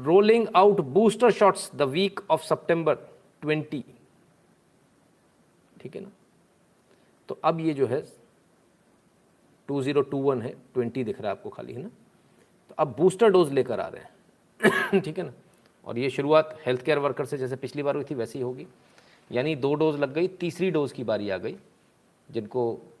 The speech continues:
सितंबर बीस में उन्होंने लगाया था, बूस्टर डोज की बारी आ गई। बूस्टर डोज लगा रहे हैं, यहाँ से शुरू हो जाएगा बूस्टर डोज।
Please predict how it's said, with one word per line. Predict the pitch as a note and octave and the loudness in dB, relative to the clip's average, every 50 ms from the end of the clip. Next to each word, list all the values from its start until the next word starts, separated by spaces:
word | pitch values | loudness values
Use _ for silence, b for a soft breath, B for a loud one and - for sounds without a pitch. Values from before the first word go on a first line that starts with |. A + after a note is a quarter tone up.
| - - - - - - G#2 G#2 G#2 G2 G2 G2 F#2+ G2 G2 F#2 D#2 - - - | -20 -20 -20 -20 -16 -12 -8 -6 -6 -4 -4 -4 -4 -4 -6 -6 -8 -12 -18 -16
सितंबर | - - A#2 - - A#2+ A#2 A2+ A2 | -12 -12 -10 -8 -6 -6 -4 -4 -4
बीस | G#2 A2+ A#2 A2+ - | -4 -4 -8 -8 -8
में | A2+ | -8
उन्होंने | A2 A2 A2 G#2+ | -8 -6 -6 -6
लगाया | G#2 G2 G2+ G2+ - | -6 -6 -6 -6 -8
था, | C3 | -8
बूस्टर | - D#2 G#2 B2+ B2 B2 - C3+ | -10 -6 -6 -6 -6 -4 -4 -4
डोज | A#2 A#2 A2+ G#2+ | -2 -2 -4 -4
की | - - | -6 -8
बारी | G2+ F#2+ F2+ F2+ F2 F2 | -6 -6 -6 -6 -6 -10
आ | |
गई। | F2 F#2 F#2+ | -8 -10 -8
बूस्टर | G2+ A#2+ A#2 - - B2+ | -6 -6 -6 -6 -6 -6
डोज | A2+ A2+ A2+ G#2 | -4 -4 -4 -4
लगा | G2+ G2 F#2+ G2 | -4 -4 -4 -4
रहे | G#2 C3 - | -6 -6 -8
हैं, | - - - | -12 -14 -12
यहाँ | A2 A2+ A#2+ | -10 -8 -8
से | - C3+ | -8 -10
शुरू | B2 - C3+ C3+ | -10 -10 -6 -4
हो | C3 A#2 | -4 -4
जाएगा | G2+ G2+ G#2+ B2 | -4 -4 -4 -4
बूस्टर | A#2+ G#2 A2 - - - G2 | -4 -6 -8 -10 -10 -10 -10
डोज। | E2+ F2+ F2 - _ | -10 -10 -14 -18 _